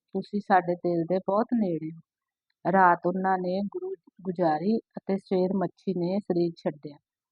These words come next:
ਤਾਂ ਗੁਰੂ ਜੀ ਨੇ ਕਿਹਾ, "ਚੱਲ ਭਾਈ, ਅਸੀਂ ਫਿਰ ਮਿਲਾਂਗੇ।"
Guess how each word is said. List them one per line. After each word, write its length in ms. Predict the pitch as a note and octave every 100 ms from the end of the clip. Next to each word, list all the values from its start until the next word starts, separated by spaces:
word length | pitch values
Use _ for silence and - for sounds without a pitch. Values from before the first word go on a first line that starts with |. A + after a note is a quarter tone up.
| _ _ -
ਤਾਂ 100 | G3+
ਗੁਰੂ 300 | F3 F#3 F3+
ਜੀ 140 | E3+ F3+
ਨੇ 100 | F3+
ਕਿਹਾ, 380 | - E3+ F#3 G#3
"ਚੱਲ 380 | - F3 E3+
ਭਾਈ, 380 | - A3 F#3+ G3
ਅਸੀਂ 460 | G#3+ - F#3 - G#3
ਫਿਰ 260 | G#3 G3
ਮਿਲਾਂਗੇ।" 440 | G#3+ F#3 D#3+ D#3